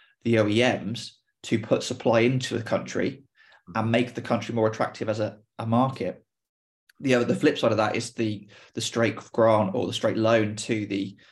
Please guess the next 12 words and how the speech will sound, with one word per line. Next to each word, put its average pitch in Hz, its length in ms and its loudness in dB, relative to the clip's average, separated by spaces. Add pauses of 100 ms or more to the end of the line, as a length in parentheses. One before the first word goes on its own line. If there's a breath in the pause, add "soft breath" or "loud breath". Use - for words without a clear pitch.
(160 soft breath)
the 113 140 2
O 104 100 2
E 113 120 2
Ms. 117 480 -2 (640 loud breath)
You 113 160 -6
know, 107 120 -4
we've 110 160 -4
seen 113 360 0
that, 101 300 -2 (180)
um, 101 240 -6
government 113 340 0
support - 640 -2